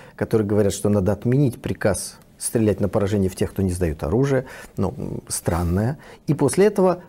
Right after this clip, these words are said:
назначение министром информации, м, некого господина, чьё имя и фамилию я ещё, к счастью, не запомнил,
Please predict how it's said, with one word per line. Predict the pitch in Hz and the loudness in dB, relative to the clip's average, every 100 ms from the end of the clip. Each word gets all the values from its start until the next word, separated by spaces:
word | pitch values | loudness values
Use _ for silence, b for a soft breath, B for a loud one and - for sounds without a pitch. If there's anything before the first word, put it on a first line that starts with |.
| - | -2
назначение | 110 113 110 110 - 110 92 | 2 2 2 0 2 2 2
министром | 87 104 101 - 90 82 | 2 2 0 -2 -2 -2
информации, | - 92 90 85 - - - - - _ _ _ - | -2 -2 0 0 -4 -6 -6 -8 -18 _ _ _ -10
м, | 85 80 | -6 -2
некого | 101 - 90 | -2 -2 -2
господина, | 95 - 104 110 82 | -2 -2 -2 0 -2
чьё | - 95 - | 0 -2 0
имя | 120 101 | 0 0
и | |
фамилию | 90 110 98 92 | 0 0 2 2
я | 90 | 2
ещё, | 87 87 - - | 0 -4 -6 -10
к | |
счастью, | - 98 - 85 | -2 -2 -2 -2
не | 87 | -2
запомнил, | 92 196 226 220 | -2 2 2 2